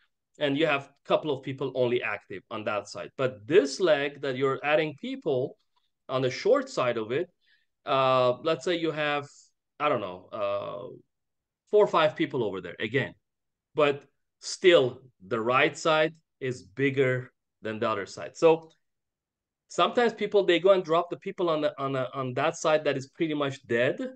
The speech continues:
people, and you're getting only for your initial order. So what I did, I said, "Change that person. Instead of you drop it there, put it on this side." Let's say you sign up somebody with a goal,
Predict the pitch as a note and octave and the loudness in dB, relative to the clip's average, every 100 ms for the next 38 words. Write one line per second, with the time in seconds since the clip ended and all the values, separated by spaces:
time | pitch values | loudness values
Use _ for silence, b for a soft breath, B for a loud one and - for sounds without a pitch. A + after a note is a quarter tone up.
0 | _ _ - D3 E3+ E3+ - b b b | _ _ -8 -8 0 0 0 b b b
1 | b - C3+ C#3 A#2+ D3 D#3 D3 D3 C#3+ | b -2 0 0 2 2 2 2 0 0
2 | C#3 C#3 C#3 C3+ A#2+ A2+ G#2+ A#2+ A2+ - | 0 2 2 0 -4 -4 -4 -6 -6 -8
3 | A#2 A2+ - G#3+ - - _ _ _ _ | -10 -10 -8 -6 -6 -10 _ _ _ _
4 | - B2 C#3+ A3 A3+ E3 F#3 - _ _ | -4 0 2 2 4 4 4 0 _ _
5 | _ _ _ D3 C#3+ D#3 D3+ - _ _ | _ _ _ -6 0 0 0 -6 _ _
6 | _ - - F3+ F#3 B3+ C4 - B3+ B3+ | _ -8 -6 2 2 2 -2 -2 0 0
7 | - - G#3+ G#3 D3+ C3 F3+ A#3 A#3 A3+ | -4 -2 -2 -2 -4 -4 -2 -2 -2 -10
8 | - D#3 G3+ G#3+ G3+ - E3 A#2 A2+ C3 | -2 2 2 0 -2 0 0 0 -2 -8
9 | _ _ _ _ _ _ - F3+ A3+ A3+ | _ _ _ _ _ _ -2 4 6 6
10 | G3+ G3+ F#3 E3 C#3+ C#3 D#3+ G3 A3+ A3 | 4 4 2 0 0 0 -2 -2 0 -2
11 | G3+ F#3 F#3 F3+ F3+ E3+ D#3+ D3 C3 B2+ | -2 -4 -4 -4 -2 -2 -2 -4 2 2
12 | A#2 | 2